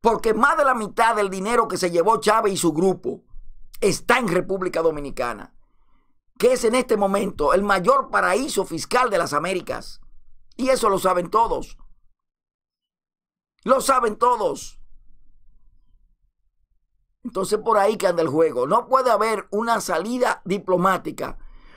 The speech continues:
porque en el medio hay un asunto geográfico.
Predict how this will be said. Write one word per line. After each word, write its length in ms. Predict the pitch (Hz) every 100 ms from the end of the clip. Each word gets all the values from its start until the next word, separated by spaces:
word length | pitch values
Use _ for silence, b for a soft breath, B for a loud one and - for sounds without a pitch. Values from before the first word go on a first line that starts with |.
| b
porque 280 | 208 208 214
en 80 | 202
el 120 | 190
medio 280 | 202 233 220
hay 60 |
un 140 | 214 214
asunto 680 | 190 185 226 - 170 147 b b b b
geográfico. 1120 | 185 214 208 185 208 240 - 185 - 135 -